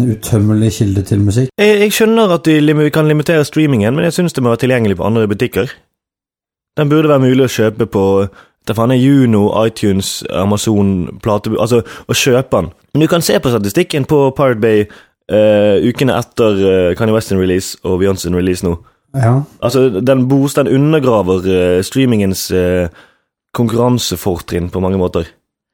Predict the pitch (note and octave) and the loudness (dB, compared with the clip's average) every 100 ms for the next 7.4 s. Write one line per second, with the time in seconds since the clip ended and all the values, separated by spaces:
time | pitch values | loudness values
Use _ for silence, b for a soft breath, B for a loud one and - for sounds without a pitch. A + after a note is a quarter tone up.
0 | _ _ _ _ - A#2+ C3 C3 C3+ B2+ | _ _ _ _ 0 2 4 2 2 0
1 | C3 A#2+ A#2 B2 C3 B2 B2 B2 A2+ A2 | -2 -2 0 2 2 2 2 0 2 0
2 | G2+ A2 G#2 A2 A2 A2 G2 - - A2 | 0 0 2 0 0 -2 -2 -6 -2 -4
3 | - - A2+ A2 A2+ A2 G2 E3+ F3+ D#3+ | -4 -2 0 2 2 0 2 2 2 2
4 | A2+ E3 F3 E3+ A#2+ E3+ D3 - E3+ C3 | 2 2 2 2 2 2 2 2 4 4
5 | C3 C3 B2 A#2+ G2+ G#2 G2+ F2+ D#2+ - | 2 2 2 2 0 0 0 -2 -4 -4
6 | C#3 C3 B2 C3 B2 - A2+ - A#2 C3 | 0 0 0 0 2 0 -2 -2 -2 -2
7 | - G#2 A2 G#2 | -2 -2 0 -2